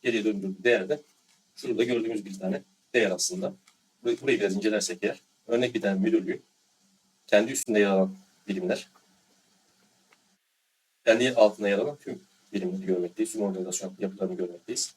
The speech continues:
Örneğin reklam departmanı pazarlama müdürlüğüne bağlı, pazarlama müdürlüğü genel müdürlüğe bağlıydı, genel müdürlük örnek A Ş'ye bağlıydı, e, reklam departmanının altında sosyal medya birimi, afiş tasarım birimi var. Bu şekilde sınırsız bir kırılımı, e, sağlayabilecek bir tane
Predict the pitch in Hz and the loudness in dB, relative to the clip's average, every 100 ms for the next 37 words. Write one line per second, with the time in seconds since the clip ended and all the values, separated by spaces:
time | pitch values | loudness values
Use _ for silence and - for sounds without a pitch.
0 | _ _ _ _ 123 110 104 104 117 107 | _ _ _ _ 0 2 0 0 0 0
1 | 104 98 95 95 - - _ _ 117 113 | 0 -2 0 -4 -6 -10 _ _ -4 -2
2 | 117 135 139 135 135 135 135 135 - 107 | -4 -4 -6 -6 -4 -4 -4 -8 -8 -4
3 | 104 107 120 107 107 190 - 123 127 131 | -2 -2 -2 -2 -4 -4 -4 -6 -6 -6
4 | 127 127 123 127 120 110 110 98 95 98 | -6 -6 -6 -6 -2 -2 -2 -8 -10 -10
5 | 107 98 - 120 - 131 127 127 127 135 | -10 -8 -10 -12 -10 -10 -8 -8 -6 -6
6 | - _ _ _ _ 104 101 101 110 123 | -8 _ _ _ _ -6 -4 0 0 -2
7 | 131 - 117 160 208 202 95 190 185 - | -4 -6 -6 -10 -10 -8 -8 -8 -8 -8
8 | - - 196 190 - 151 131 - - - | -8 -8 -6 -6 -6 -6 -10 -10 -8 -6
9 | 120 113 113 98 95 - _ _ 139 104 | -4 -6 -6 -8 -10 -16 _ _ -8 -6
10 | 107 131 127 120 120 113 123 110 120 147 | -6 -6 -4 -6 -8 -10 -6 -4 -6 -8
11 | - _ _ _ _ 104 101 104 - 120 | -16 _ _ _ _ -12 -10 -8 -8 -4
12 | 110 98 135 98 - - - | -2 -2 -4 -8 -12 -10 -8